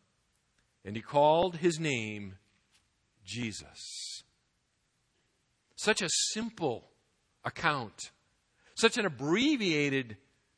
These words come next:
rendering of the greatest of events, that God became man, that he stepped into space and time in order to deliver his people from their sins.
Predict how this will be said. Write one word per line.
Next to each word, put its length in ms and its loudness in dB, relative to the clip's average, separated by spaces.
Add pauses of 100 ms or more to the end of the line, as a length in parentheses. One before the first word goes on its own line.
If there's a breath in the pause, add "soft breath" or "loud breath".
(300)
rendering 720 4
of 240 2 (220 loud breath)
the 120 4
greatest 640 2
of 180 0
events, 720 0 (260 soft breath)
that 300 4
God 340 8
became 500 0
man, 380 4
that 100 2
he 280 0
stepped 340 4
into 220 2
space 420 2
and 180 -2
time 440 4 (180 loud breath)
in 140 4
order 340 8
to 160 -2
deliver 540 6
his 180 -2
people 540 -4 (560)
from 180 -2
their 140 -4
sins. 960 -8